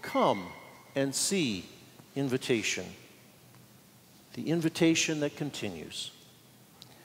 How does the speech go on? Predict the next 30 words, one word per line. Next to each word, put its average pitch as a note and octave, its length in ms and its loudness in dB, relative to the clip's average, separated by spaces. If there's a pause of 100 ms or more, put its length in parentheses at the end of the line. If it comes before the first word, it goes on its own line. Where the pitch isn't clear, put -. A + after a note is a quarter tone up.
(260)
To D#3 100 -2
go G#3 420 8
and F3 120 4
unfold F3+ 580 6
this D#3 200 2
baptismal F#3 840 2
robe D3+ 400 6
of B2 160 0
righteousness D3 920 2 (340)
around C#3+ 400 6
those D3 320 6
who, G#3 120 -2
like D#3+ 300 6
Adam B2 340 4
and F3 120 0
Eve, C#3 340 -2 (540)
upon D#3 400 4
hearing D#3 280 2
God's D3 380 6
voice, D#3+ 440 2
realize A#2 640 0 (480)
they're G3 120 -2
stark F#3+ 420 2
naked G3+ 420 4 (560)
in D3 160 6
this C3 240 4
world. G2+ 380 2 (1120)
They're C#3 140 6
struck F3+ 460 4
dumb C#3 440 6